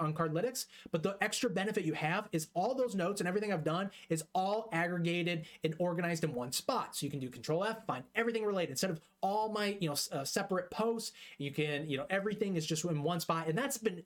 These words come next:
super helpful for me even, because I've wanted to be like, "Where is that at?" Someone will ask me something and I'll be like, "Where are all the related things to it?" They're all across all these different notes. Now they're all in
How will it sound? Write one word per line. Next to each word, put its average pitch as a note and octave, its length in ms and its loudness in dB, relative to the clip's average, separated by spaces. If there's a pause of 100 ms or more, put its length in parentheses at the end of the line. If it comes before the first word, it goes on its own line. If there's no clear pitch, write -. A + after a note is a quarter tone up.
super F#4 500 0
helpful G#3 320 0
for F3+ 200 0
me D#3+ 280 2
even, C#3 340 -2
because C#3+ 220 0
I've A3+ 260 0
wanted G3 220 0
to F3 40 0
be E3+ 80 2
like, D3 140 -2 (220)
"Where B3 240 2
is C4 140 0
that G#3 120 2
at?" C#3+ 180 -2
Someone G#3+ 220 2
will G#3 140 2
ask G3 220 0
me A3 60 0
something G#3+ 380 -2 (200)
and E3 100 2
I'll F3 60 2
be F#3 80 0
like, D#3+ 260 0
"Where G#3 300 0
are - 20 2
all A3+ 100 0
the A3 80 2
related G3+ 340 0
things F#3+ 200 2
to G3 120 2
it?" F#3 80 -2
They're D#3 140 2
all G3+ 160 2
across G3+ 300 0
all F#3+ 60 2
these E3 120 0
different E3 220 0
notes. E3 200 0 (220)
Now D#3 400 0
they're C#3 120 2
all C#3 180 2
in C#3 80 -2